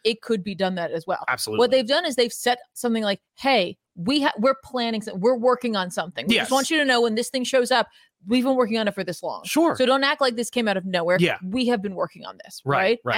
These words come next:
Speaker 1: And, but we also don't want you to figure it out or hype
Speaker 2: Mm-hmm.
Speaker 1: yourself up for something that isn't gonna happen, and then you're disappointed.
Speaker 2: Right.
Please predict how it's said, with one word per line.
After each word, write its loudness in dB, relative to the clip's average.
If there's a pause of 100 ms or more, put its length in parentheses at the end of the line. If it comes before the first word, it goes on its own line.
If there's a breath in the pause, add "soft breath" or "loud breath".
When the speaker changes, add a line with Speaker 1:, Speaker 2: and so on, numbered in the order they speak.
(120)
Speaker 1:
And, -8
but 4
we 0
also 2 (400 soft breath)
don't 4
want 0
you -4 (380)
to -4
figure -2
it 4
out 2
or 6
hype 0
Speaker 2:
Mm-hmm. -4
Speaker 1:
yourself 0
up 0
for -6
something -2
that 0
isn't -4
gonna -2
happen, 0
and -2
then -2
you're -4
disappointed. -12
Speaker 2:
Right. 2